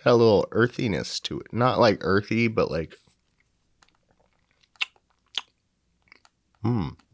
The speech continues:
there's a little funk on the back end. I like that a lot. If you see the R S eleven out there, I'd suggest buying it.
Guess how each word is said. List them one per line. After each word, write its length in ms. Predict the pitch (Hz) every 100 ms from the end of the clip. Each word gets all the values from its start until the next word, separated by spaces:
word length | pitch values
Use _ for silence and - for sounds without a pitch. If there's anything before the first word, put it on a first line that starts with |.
| -
there's 160 | 101
a 20 | 107
little 140 | 85
funk 440 | - - 101 101
on 120 | 117 107
the 60 |
back 340 | 87 90 101 -
end. 280 | 117 120 127 _ _ _ _ _ _ _ _ _ _ _ _ _ _ _ _ _ _ _ _ _ _ _ _ _ _ _ _ _ _ _ _ _ _ _ _ _ _ _ _ _ _ _ _ _ _ - -
I 80 | -
like 280 | 113 123 -
that 160 | 113
a 20 | 107
lot. 380 | 101 110 104 _ _ _ _ _
If 160 | 127
you 60 | 139
see 220 | 123 151
the 140 | 143 131
R 180 | 127
S 160 | 139 -
eleven 400 | 113 104 107 127
out 240 | 131 131
there, 300 | - 135 147 - -
I'd 140 | 104
suggest 480 | - 101 98 98 _
buying 320 | 92 92 95
it. 240 | 98 85